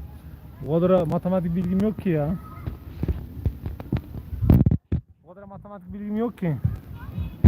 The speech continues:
Arzu, nereye gidiyorsun Arzu?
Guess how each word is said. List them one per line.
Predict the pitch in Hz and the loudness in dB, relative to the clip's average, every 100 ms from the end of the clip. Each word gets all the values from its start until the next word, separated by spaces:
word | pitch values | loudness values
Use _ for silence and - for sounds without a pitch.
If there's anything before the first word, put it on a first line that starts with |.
| - - - - - - - - - - - - - - - - - - - - - - - - - - - - - - - - - - - - - - - - - - | 8 4 -18 -12 -10 -10 -12 -18 -18 -18 -18 -20 -20 -18 -14 -14 -14 -14 -12 -10 -8 -4 -6 -4 -4 2 4 4 2 -2 -14 -12 -12 -12 -14 -16 -14 -12 -10 -10 -10 4
Arzu, | 160 202 226 | 6 8 6
nereye | 233 254 | 6 4
gidiyorsun | 214 208 | 4 6
Arzu? | 190 175 | 4 4